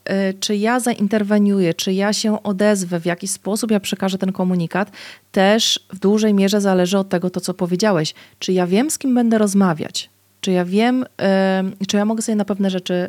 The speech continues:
e, pozwolić, nie? I też mi się przypomina, e, mówiłeś o tym wątku z, mm, e, koszykówką. I znowu analogicznie, e, u Tonego Mana mamy, e, stopnie dojrzałości, e, grupy, nie?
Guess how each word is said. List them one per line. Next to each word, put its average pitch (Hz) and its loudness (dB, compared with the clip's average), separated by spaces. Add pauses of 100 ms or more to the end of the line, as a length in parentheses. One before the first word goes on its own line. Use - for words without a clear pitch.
(100)
e, 170 -6
pozwolić, 175 -6
nie? 220 0 (380)
I 202 -4
też 262 0
mi 269 0
się 240 0
przypomina, 220 2 (120)
e, 185 0
mówiłeś 196 0
o - -4
tym 190 0
wątku 202 -2
z, - -8
mm, 175 -6
e, 175 -10
koszykówką. 196 -4 (600)
I 220 2
znowu 240 2
analogicznie, 220 0 (220)
e, 165 -6
u - -12
Tonego 214 0
Mana 180 2
mamy, 185 0 (300)
e, 170 -2
stopnie 196 -4
dojrzałości, 190 -2 (120)
e, 170 -4
grupy, 180 -2 (300)
nie? 214 -4